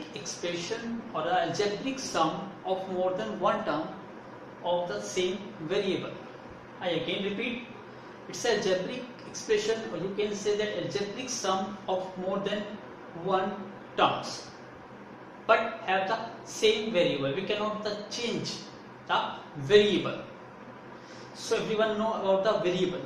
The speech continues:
because we have an entity. For example, anything. I'm talking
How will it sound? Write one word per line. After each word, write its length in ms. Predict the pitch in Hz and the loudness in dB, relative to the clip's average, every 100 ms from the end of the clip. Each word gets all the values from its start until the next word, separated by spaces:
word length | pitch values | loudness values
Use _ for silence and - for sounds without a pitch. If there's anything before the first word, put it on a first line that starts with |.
| - 143 | -8 -6
because 640 | 170 196 202 226 - - - - - | -2 4 6 6 2 -4 -10 -14 -8
we 80 | 202 | -2
have 200 | 202 214 208 - - - - - - | 2 2 2 -4 -10 -14 -16 -16 -8
an 120 | 208 | -2
entity. 520 | 214 208 208 190 143 - - - - - - - - - | 2 2 2 0 -2 -6 -12 -14 -16 -14 -12 -12 -14 -2
For 100 | 226 | 6
example, 600 | 202 170 143 - 202 202 - - - - | 6 6 2 0 0 -2 -4 -10 -14 -2
anything. 540 | 214 233 262 175 139 131 - - - - - - - - - - - - - - - - - - - - - - - - - - - - | 4 6 6 4 0 -2 -10 -14 -14 -14 -14 -16 -16 -16 -16 -16 -16 -16 -16 -14 -16 -16 -16 -16 -16 -16 -16 -16 -16 -16 -16 -16 -16 -6
I'm 180 | 185 190 | 0 0
talking 380 | 208 190 226 214 | 2 0 -2 -6